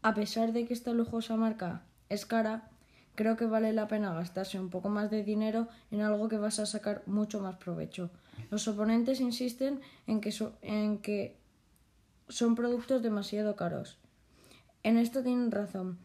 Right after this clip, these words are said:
pero, por ejemplo, si quieres un móvil y sabes que no lo vas a utilizar casi nada, con comprarte un móvil sin necesidad de ser un smartphone, te vale. Hola, supongo que no me conocéis en el podcast.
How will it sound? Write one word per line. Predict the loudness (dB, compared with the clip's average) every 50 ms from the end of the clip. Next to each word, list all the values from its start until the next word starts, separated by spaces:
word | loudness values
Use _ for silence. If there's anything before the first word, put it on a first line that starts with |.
| -12 _
pero, | 0 2 2 2
por | 2 0
ejemplo, | 0 0 -2 -2 0 0 0 0 0 -2 -4
si | -6 -6 -4 -2
quieres | 0 0 0 0 2 2
un | 4 6
móvil | 6 6 4 4 2 0 0 -2 -4 -8 -12 -18 -20 -20 -20 -20 -20 _ _ _ _
y | -6 -4
sabes | 0 0 0 0 0 0
que | 0 0
no | 2 2 2
lo | 2 2
vas | 2 0 0 -2
a | -2
utilizar | -2 0 0 0 0 0 0 0 0 -2 -4
casi | -6 -6 -6 -4 -4 -2
nada, | 0 0 2 2 2 0 0 -4 -8 -18 _ _ _ _ _ _ _ _ _ _ _ -2
con | 0 0 2 2
comprarte | 0 -2 0 2 2 2 2 2 4 4
un | 6 6
móvil | 6 6 6 4 4 2 2 0 -2 -4 -10 -10
sin | -4 -2 0 0
necesidad | 0 -2 -4 -6 -4 -2 -2 0 0 2
de | 0 0
ser | 0 -2 -2 -2 -2 -4 -10 -20 -20 -12 _ -4
un | -2 -2
smartphone, | -2 -2 0 0 0 -2 -2 -2 -2 0 0 0 -2 -4 -8 -16 _ _ _ _
te | -6 -4 -2
vale. | 0 0 -2 -2 -4 -8 -12 -16 -20 -20 _ _ _ -20 -20 -20 -20 -20 -20 _ _ _ -8 -8 -8 -12 _ _ _ _ -20 -10 _
Hola, | 4 6 6 6 4 2
supongo | -2 -4 0 2 2 4 2 2
que | 2 2
no | 4 4
me | 4 4 4 2
conocéis | 2 2 2 2 2 0 0 2
en | 0 0
el | 0 0
podcast. | -2 -4 -6 -6 -6 -6 -6 -6 -8 -10